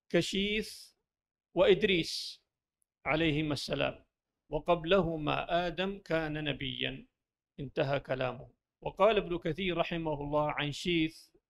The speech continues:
عليه السلام، قال عنه: "هو نبي بنص الحديث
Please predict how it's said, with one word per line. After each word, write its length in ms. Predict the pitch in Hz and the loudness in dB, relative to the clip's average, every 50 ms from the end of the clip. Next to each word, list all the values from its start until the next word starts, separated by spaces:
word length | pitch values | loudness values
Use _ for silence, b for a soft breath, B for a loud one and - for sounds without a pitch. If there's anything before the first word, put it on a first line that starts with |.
| _ | _
عليه 280 | 135 131 151 156 143 139 | -6 -4 -2 0 0 -2
السلام، 420 | 131 - - 139 139 143 143 - | -2 -2 0 0 0 0 0 -2
قال 300 | - - 180 185 190 175 | -2 2 2 4 4 4
عنه: 260 | 165 143 170 185 165 143 | 2 2 0 0 -2 0
"هو 340 | 147 185 208 190 175 165 | 2 4 4 6 4 4
نبي 880 | 160 160 160 147 143 170 170 165 156 147 147 147 160 170 170 160 151 - - _ _ _ _ _ _ _ _ _ _ _ _ _ | 2 2 0 0 0 0 0 0 0 0 0 0 0 0 0 -4 -6 -10 -14 _ _ _ _ _ _ _ _ _ _ _ _ _
بنص 400 | - 160 160 175 170 - - - | -2 0 2 0 0 -2 -2 -2
الحديث 920 | 185 170 156 - - - 156 156 151 170 175 185 185 196 196 196 190 - | -2 -2 -2 -2 -2 -4 -4 -2 -2 -4 -4 -4 -4 -4 -4 -6 -8 -8